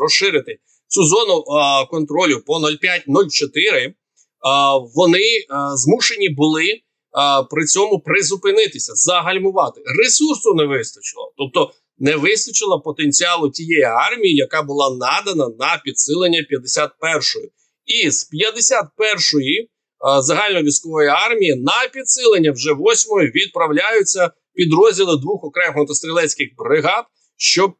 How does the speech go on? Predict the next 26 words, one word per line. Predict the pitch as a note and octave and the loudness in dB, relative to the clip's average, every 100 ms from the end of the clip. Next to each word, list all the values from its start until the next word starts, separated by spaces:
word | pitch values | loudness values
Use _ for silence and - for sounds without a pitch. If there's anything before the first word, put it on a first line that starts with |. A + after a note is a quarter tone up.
| - | -8
підсилити | E3 C#3+ F#3 A3 G#3+ | -4 0 2 2 0
подальший | E3 D3 E3+ E3 D3+ | -4 -2 -2 0 0
рух | D3+ D3 | 0 -2
на | C3+ C3+ | -4 -2
Константинівку. | D3 B2 C#3+ C3+ C#3 A#2 G2+ _ - _ _ _ - | -2 -4 -6 -4 -4 -6 -10 _ -20 _ _ _ -4
І | D#3 | -4
це | E3 A3+ G#3+ | 0 0 0
все | C3+ - - F3+ C#3 - | -2 -2 0 0 -2 -4
при | - D#3 | -4 0
тому, | G3 G3 E3+ D#3 | 2 4 4 2
що, | B2 - - F#3+ A3+ - _ _ _ _ D3 | 2 0 0 2 0 -2 _ _ _ _ 0
е, | C#3 C#3 C3+ | 4 4 2
підрозділи | E3+ E3+ G#3+ D#3 D3+ C3 | 0 4 4 4 0 -2
п'ятдесят | D#3+ D3 D3+ F3+ D3+ | -4 -2 -2 -2 -2
першої | - F3+ A3 - C3+ | -2 -2 0 0 0
також | A#2 D3+ A3 A#3 A3+ - - _ _ - | 0 -4 -2 4 6 4 -2 _ _ -6
приймають | D#3 F3 F#3+ F3 C3+ - | -2 0 0 0 -2 -6
участь | F3+ G#3 G3 D#3 D#3+ D#3+ | -10 -4 -2 -2 -2 -6
в | A#2+ B2 | -6 0
боях | D#3 F3+ G3+ - | 2 2 -4 -6
по | D#3 | -8
трасі | D#3 E3+ F3+ - D#3 D3+ | -2 -2 0 -2 -4 -2
Н | E3+ F3 | -2 -2
п'ятнадцять. | - E3 D#3 E3 F#3+ F#3+ D3 D3 - _ _ _ _ _ | -4 -6 -4 -2 0 0 -2 -8 -10 _ _ _ _ _
Тобто, | G3 F3+ - G3+ F#3+ | -2 -2 2 4 4
е, | E3+ | 2